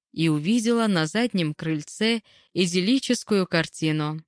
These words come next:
На верхней ступеньке лестницы сидели рядом Дон и Монтик, по обе стороны от них — дамы.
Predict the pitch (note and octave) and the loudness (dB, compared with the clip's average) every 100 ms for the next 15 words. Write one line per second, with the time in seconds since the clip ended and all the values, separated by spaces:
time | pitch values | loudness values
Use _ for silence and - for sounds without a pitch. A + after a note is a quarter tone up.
0 | _ - - - E3+ E3 G3 C4+ - E3+ | _ -20 -20 -6 0 2 2 0 2 0
1 | D#3+ - D#3+ A3+ A#3+ G#3+ F3 D3+ G3+ A3 | 0 -2 0 2 2 0 0 0 0 0
2 | F#3+ F3 - E3 - D3+ F3 A#3 G#3 F3 | -2 -6 -4 -6 -4 -6 0 0 2 0
3 | D#3 F#3 G3+ F#3+ F#3 E3 D3 F3 A3+ G#3+ | 0 0 0 -4 -4 -4 -2 0 2 0
4 | F3+ G#3+ A#3+ G3+ - D3+ _ _ - - | 0 0 2 0 -2 -10 _ _ -20 -20
5 | - - D3 F#3 G#3 F#3+ - B3+ B3+ G3+ | -20 -4 0 2 2 -2 0 2 2 2
6 | F#3 - E3 D#3 D#3 - - F3+ F#3 E3+ | 0 -2 -4 -2 -4 -6 -14 -6 0 2
7 | D3+ D3+ D#3+ | 2 -2 -6